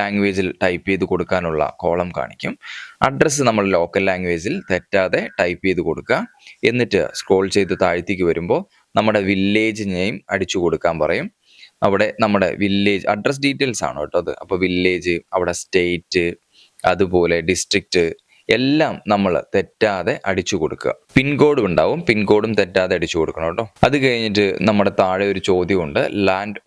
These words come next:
ഓണർഷിപ്പ് ഡീറ്റെയിൽസിൽ. അതിൽ നമ്മൾ ലാൻഡ് ഓണർ ആണ്, അതുകൊണ്ട് നമ്മൾ ലാൻഡ് ഓണർ എന്ന് സെലക്ട് ചെയ്യുക കേട്ടോ. അതിന് താഴെ കൊടുത്തിരിക്കുന്ന ഓക്യുപ്പേഷൻ ആണ്. അഗ്രികൾച്ചർ നമ്മുടെ ഓക്യുപ്പേഷൻ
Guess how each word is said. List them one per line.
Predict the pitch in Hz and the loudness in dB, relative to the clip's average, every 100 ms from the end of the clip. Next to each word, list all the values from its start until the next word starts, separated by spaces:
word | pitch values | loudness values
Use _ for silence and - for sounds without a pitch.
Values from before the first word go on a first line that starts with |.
| 92 | 0
ഓണർഷിപ്പ് | 95 98 - 98 90 | 2 0 -4 -6 -2
ഡീറ്റെയിൽസിൽ. | 85 - 71 - 123 - - | -4 -2 -6 -6 -8 -4 -2
അതിൽ | 123 123 90 | 0 0 0
നമ്മൾ | 87 120 92 | 0 0 0
ലാൻഡ് | 85 98 104 82 85 | -2 -2 -2 0 0
ഓണർ | 117 110 67 | 0 0 -2
ആണ്, | 76 - - 92 | -4 -6 -4 -4
അതുകൊണ്ട് | 98 85 135 | -2 -4 -6
നമ്മൾ | 104 120 202 - - - 110 | -4 -4 -6 -12 -16 -6 -2
ലാൻഡ് | 120 147 147 - 113 | 0 -2 -4 2 2
ഓണർ | 120 143 - 123 | 4 2 0 0
എന്ന് | 113 98 | 0 0
സെലക്ട് | 92 80 - | -2 -2 -4
ചെയ്യുക | 78 80 98 | -2 0 0
കേട്ടോ. | 117 87 - _ _ - - - - | 0 -4 -6 _ _ -12 -12 -10 0
അതിന് | 147 165 143 | 0 2 0
താഴെ | 117 120 120 | 0 -2 2
കൊടുത്തിരിക്കുന്ന | 107 92 95 98 120 98 | 2 2 0 0 0 -2
ഓക്യുപ്പേഷൻ | - 110 113 113 - 104 | -2 -4 -2 -2 -2 -2
ആണ്. | 82 113 - | -2 -4 -6
അഗ്രികൾച്ചർ | 104 107 127 120 135 | -4 -2 -2 0 0
നമ്മുടെ | 127 123 120 | 0 2 0
ഓക്യുപ്പേഷൻ | - 107 110 - | -2 -2 -2 -2